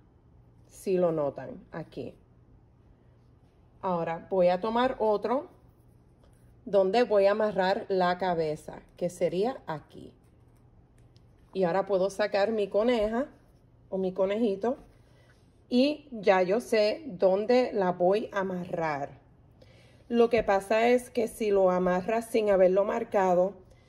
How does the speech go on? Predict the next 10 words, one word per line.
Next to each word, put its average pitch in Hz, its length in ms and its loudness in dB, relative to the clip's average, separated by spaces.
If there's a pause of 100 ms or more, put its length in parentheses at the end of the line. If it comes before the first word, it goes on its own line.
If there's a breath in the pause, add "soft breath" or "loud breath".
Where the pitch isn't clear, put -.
(960 soft breath)
se 247 140 6
va 220 80 -2
a 214 40 -2
hacer 247 200 0
más 240 180 2
difícil 247 500 -2
si 220 180 -6
tienes 208 360 -2
que 202 140 2
deshacer. 180 760 -4